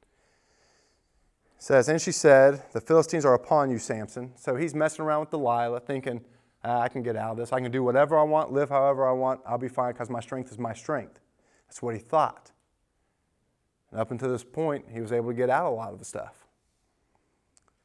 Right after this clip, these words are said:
"But he awoke from his sleep and said, 'I will go out as other times and shake myself free.'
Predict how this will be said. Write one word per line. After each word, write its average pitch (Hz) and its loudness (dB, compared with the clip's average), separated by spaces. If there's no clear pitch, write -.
"But 123 2
he 120 2
awoke 147 8
from 143 -4
his 113 -6
sleep 151 -2
and 117 -6
said, 120 2
'I 117 8
will 156 2
go 147 4
out 139 8
as 110 -4
other 143 2
times 120 -2
and 101 -12
shake 147 0
myself 131 2
free.' 113 -2